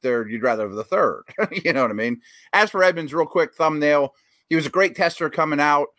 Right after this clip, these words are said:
He was an inning eater for the Steelers, played a ton of snaps, makes very few plays. He's not a huge liability, but he also has really bad ball skills and doesn't impact the game hardly at all. And I, from what I understand, this has been his worst year to date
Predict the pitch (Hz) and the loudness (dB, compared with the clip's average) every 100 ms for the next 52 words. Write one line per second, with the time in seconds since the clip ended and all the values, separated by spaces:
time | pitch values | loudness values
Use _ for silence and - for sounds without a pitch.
0 | _ _ - 156 135 131 175 185 165 160 | _ _ -2 -2 0 -2 -2 -2 -2 -4
1 | 156 147 143 131 120 - 151 147 139 127 | -2 -4 -2 -4 -6 -4 0 2 0 0
2 | 147 123 - 151 139 - 135 131 123 - | -2 -2 -2 -4 -4 -4 -2 0 -2 -6
3 | - - 95 113 131 160 139 120 139 135 | -20 -18 -18 -8 0 0 -2 -2 0 2
4 | 123 131 123 - 123 131 131 127 117 - | -2 -4 -6 -4 -2 2 2 2 -2 -4
5 | 135 120 160 135 120 - 147 117 123 117 | -4 0 2 2 0 -2 -6 -2 0 2
6 | 110 117 120 117 117 104 _ _ _ _ | 2 0 0 2 0 -4 _ _ _ _
7 | _ 135 123 127 131 127 127 117 110 92 | _ 0 0 2 2 2 2 2 2 -4
8 | _ _ - 127 113 135 117 110 104 101 | _ _ -4 -4 0 0 2 0 -2 -2
9 | 101 101 110 104 101 98 95 123 110 107 | -2 -2 -2 -2 -2 -6 -2 0 0 -6
10 | 85 - 110 117 95 98 98 98 95 98 | -6 -2 -2 -2 -6 -8 -8 -6 -4 -4
11 | 90 92 101 107 98 95 - 107 101 101 | -4 -2 0 2 2 -2 -4 -4 -4 -4
12 | 98 - 107 - - 120 135 123 110 107 | -6 -4 -4 -4 -4 -2 0 -2 -2 -4
13 | 120 113 107 110 107 95 104 98 90 104 | -4 -2 -2 -6 -6 -4 -4 -4 -2 -2
14 | 101 - 95 87 82 95 82 | -2 -6 -10 -10 -8 -6 -6